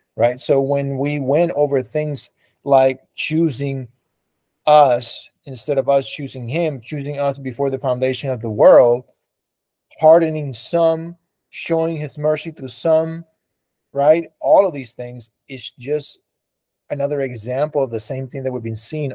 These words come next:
all throughout history. The Lord of hosts, the Lord of creation, the Lord of the universe, the King of kings,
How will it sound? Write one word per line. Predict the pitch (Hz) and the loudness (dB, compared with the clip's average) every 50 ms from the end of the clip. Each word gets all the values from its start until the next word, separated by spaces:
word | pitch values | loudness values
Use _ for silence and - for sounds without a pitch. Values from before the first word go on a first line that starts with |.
| - - | -8 2
all | - 123 131 127 | 4 6 6 6
throughout | - - 131 113 101 - | 4 2 2 2 2 2
history. | 151 196 - - - - - - - _ _ _ _ _ _ _ _ _ - | -2 -4 -4 -6 -12 -14 -16 -18 -20 _ _ _ _ _ _ _ _ _ -2
The | 127 117 | -2 0
Lord | 110 110 120 147 196 185 135 - 85 - _ _ _ _ _ _ - | 0 4 6 8 8 8 6 4 0 -12 _ _ _ _ _ _ -6
of | 123 - | -6 -6
hosts, | - 143 156 190 165 - - - - - _ _ _ _ - | 0 4 4 4 4 4 -4 -10 -10 -10 _ _ _ _ -6
the | 135 117 | -6 -6
Lord | 107 104 117 127 156 170 165 | -4 -4 0 2 2 2 2
of | 147 - | 0 -4
creation, | - - 120 110 135 185 - - - 107 95 _ _ 113 | -6 -12 -8 -4 -4 -4 -4 -6 -10 -14 -16 _ _ -8
the | 135 | -8
Lord | 127 123 123 135 170 180 165 | -6 -2 0 2 2 4 2
of | 143 120 | 0 -2
the | 113 117 | -4 -8
universe, | 135 190 339 - - 113 104 98 - - _ _ _ _ _ _ _ | -6 -6 -6 -6 -8 -10 -14 -14 -16 -18 _ _ _ _ _ _ _
the | - 139 | -8 -6
King | - - - 208 196 180 | -6 0 0 0 2 2
of | 147 - - | 0 -2 -4
kings, | - - 262 208 151 135 143 143 - | -8 -6 -6 -6 -6 -6 -8 -10 -12